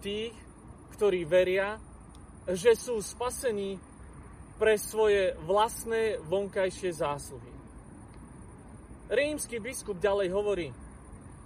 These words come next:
že sám Ježiš prejavuje veľmi drsný postoj práve k takýmto ľuďom, ktorí navonok síce ukazujú, že všetko je krásne, ale vo vnútri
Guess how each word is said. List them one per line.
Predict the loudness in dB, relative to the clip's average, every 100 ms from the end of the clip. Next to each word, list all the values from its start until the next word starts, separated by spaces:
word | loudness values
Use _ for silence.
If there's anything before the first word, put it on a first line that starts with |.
| -8
že | 0 0
sám | 2 0 0 0
Ježiš | -2 -2 -4 -6 -6 -10 -14 -4
prejavuje | 2 4 4 2 2 2 0 -6 -14 0 8
veľmi | 8 8 2 2
drsný | 0 0 -6 -4
postoj | -2 -4 -4 -4
práve | -2 -2 -2 -4
k |
takýmto | -6 -6 -6 -4
ľuďom, | -4 -2 -4 -6 -14 -14 -14 -16 -14 -16 -14 4
ktorí | 6 6 4
navonok | 4 4 2 2 -2
síce | -6 -6 -2 -2
ukazujú, | 0 0 0 -2 -2 -4 -8 -14 -14 -14 -16 -14
že | -6 -2 -2
všetko | 0 0 2 0
je | 2
krásne, | 2 2 2 -2 -2 -2 -4 -12 -12 -14 -14 -14 -14 -10 -10 -8 -12 -8 -2
ale | 0 2 2 0 -2
vo | 2 4 4
vnútri | 2 2 0 0